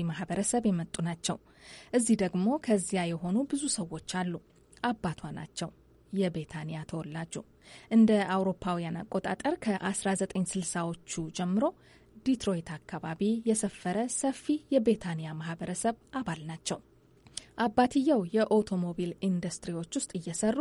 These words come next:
ሰፊ ቤተሰብ አስተዳድረዋል። አስራ ሁለት ልጆች ያሳደጉ ይመስለኛል።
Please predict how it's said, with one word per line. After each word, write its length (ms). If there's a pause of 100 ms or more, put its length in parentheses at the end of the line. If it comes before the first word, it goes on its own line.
(120)
ሰፊ 400
ቤተሰብ 400
አስተዳድረዋል። 720 (500)
አስራ 240
ሁለት 320
ልጆች 340
ያሳደጉ 560
ይመስለኛል። 640